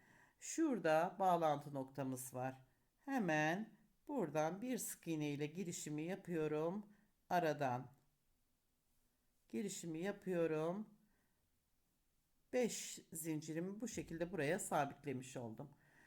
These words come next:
Şimdi beş tane daha zincir çekiyoruz.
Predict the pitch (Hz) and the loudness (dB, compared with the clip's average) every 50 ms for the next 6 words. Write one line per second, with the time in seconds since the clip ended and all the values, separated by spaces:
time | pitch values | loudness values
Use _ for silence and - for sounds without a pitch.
0 | _ _ - - - 277 214 175 185 185 254 269 240 - - - 202 170 160 156 | _ _ -12 -8 -6 -4 -2 -2 -2 0 0 0 0 -2 -2 -2 0 0 2 2
1 | 147 143 147 165 170 175 196 180 175 165 175 175 180 175 - 202 202 - - 196 | 0 0 -2 -2 -2 0 -2 -2 -2 -4 -4 -4 -4 -4 -4 -6 -6 -6 -6 -6
2 | 190 - - 196 180 175 175 175 175 180 208 208 - - - | -6 -4 -2 -2 0 2 2 2 2 2 0 -2 -6 -8 -12